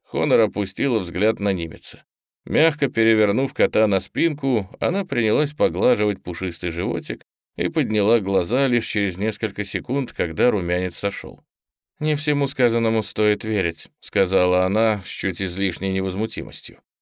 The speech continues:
"Иные люди бывают склонны к преувеличениям". "Несомненно", великодушно согласился Рамирес, за что был одарен благодарной улыбкой. "Но все же я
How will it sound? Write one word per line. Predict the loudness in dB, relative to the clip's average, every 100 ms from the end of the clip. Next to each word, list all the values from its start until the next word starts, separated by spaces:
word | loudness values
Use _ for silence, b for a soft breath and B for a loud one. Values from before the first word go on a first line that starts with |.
| _ _ _ _
"Иные | 0 2 2 2
люди | 2 0 -2 -4
бывают | 0 4 4 4 2
склонны | -6 -2 0 0 0 -2
к | -4 -2
преувеличениям". | 0 2 2 0 -2 -6 -6 -12 -16 _ _ _ _ _ -4
"Несомненно", | 0 2 2 2 4 4 2 0 -10 -18 _
великодушно | -2 -2 0 0 0 -4 -6
согласился | -2 -4 -2 -6 -4 -2
Рамирес, | 0 2 2 0 -4 -10
за | -2 -2
что | -2 -4 -4
был | -2 -2 0
одарен | -2 2 4 4 0 -2
благодарной | -2 -2 0 -2 -2 -2
улыбкой. | -4 -6 -12 -20 _ _ _ _ _ _ -2
"Но | 0 2 0 -2 -8 _ _
все | -12 -10 -8
же | -6
я | -4 -2